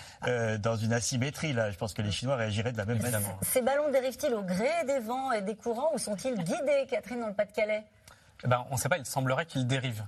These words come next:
Speaker 3: C'est ce que, en tout cas, di-, disent les Chinois aussi. Les Américains n'ont pas dit, euh, autre chose. Alors bon, par contre, c'est vrai qu'ils ont des trajectoires curieuses, puisque, euh,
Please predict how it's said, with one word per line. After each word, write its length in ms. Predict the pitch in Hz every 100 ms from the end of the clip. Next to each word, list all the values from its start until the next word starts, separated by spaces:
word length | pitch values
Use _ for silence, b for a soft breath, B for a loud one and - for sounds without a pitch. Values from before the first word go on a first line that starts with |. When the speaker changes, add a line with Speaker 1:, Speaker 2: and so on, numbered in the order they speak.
| -
Speaker 3:
C'est 160 | - 110
ce 60 |
que, 200 | - 107 104
en 100 | 104
tout 80 | -
cas, 140 | 120
di-, 160 | 113 107
disent 200 | 113 113
les 60 |
Chinois 260 | 110 123 110
aussi. 220 | - 190
Les 180 | 151 120
Américains 300 | 123 123 156
n'ont 140 | 123
pas 180 | 107 151
dit, 220 | 135 131 -
euh, 160 | 113 110
autre 240 | 113 -
chose. 240 | 113 175 170 B B -
Alors 180 | 117 120
bon, 140 | 139
par 120 | 127
contre, 140 | 156 139
c'est 120 | 123
vrai 80 | 131
qu'ils 120 | -
ont 20 | 120
des 80 |
trajectoires 540 | 113 120 117 - 127 -
curieuses, 500 | - 123 143 156 -
puisque, 280 | 123 - -
euh, 280 | 127 110